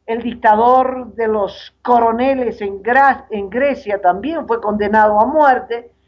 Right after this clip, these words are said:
y después le conmutaron la pena por cadena perpetua. Augusto Pin-, Pinochet no pudieron procesarlo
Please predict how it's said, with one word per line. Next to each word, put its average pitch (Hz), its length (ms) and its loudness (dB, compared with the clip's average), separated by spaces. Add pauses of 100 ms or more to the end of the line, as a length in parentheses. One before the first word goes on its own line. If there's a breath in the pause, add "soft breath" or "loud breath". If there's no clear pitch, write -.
(140)
y 277 120 -8
después 240 680 0 (380)
le 220 200 0
conmutaron 220 880 2
la 190 200 0
pena 208 540 -2 (100)
por 226 640 0 (1000)
cadena 220 520 0
perpetua. 170 680 -10 (340 soft breath)
Augusto 311 540 -2
Pin-, 285 320 -6
Pinochet 294 500 -2
no 285 180 -4
pudieron 254 720 -2
procesarlo 233 1000 0